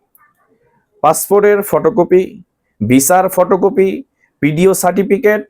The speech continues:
তিন দিন ট্রেনিংয়ের যেই সার্টিফিকেট সেটাকে বলে পিডিও সার্টিফিকেট সেটা। এবং আপনারা যে বিএমইটি রেজিস্ট্রেশন করেছেন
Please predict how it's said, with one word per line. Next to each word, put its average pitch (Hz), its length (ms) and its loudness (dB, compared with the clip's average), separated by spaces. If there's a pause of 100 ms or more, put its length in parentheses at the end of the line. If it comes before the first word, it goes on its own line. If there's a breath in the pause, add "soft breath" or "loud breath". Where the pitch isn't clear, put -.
(260)
তিন 156 220 0
দিন 160 180 0
ট্রেনিংয়ের 185 480 0
যেই 185 180 2
সার্টিফিকেট 190 540 0
সেটাকে 156 340 0
বলে 151 280 0
পিডিও 175 260 -2
সার্টিফিকেট 190 560 -4 (120)
সেটা। - 240 -6 (640)
এবং 185 240 0 (180)
আপনারা 170 340 0
যে 175 120 2
বিএমইটি 165 480 -2
রেজিস্ট্রেশন 170 640 0
করেছেন 190 460 0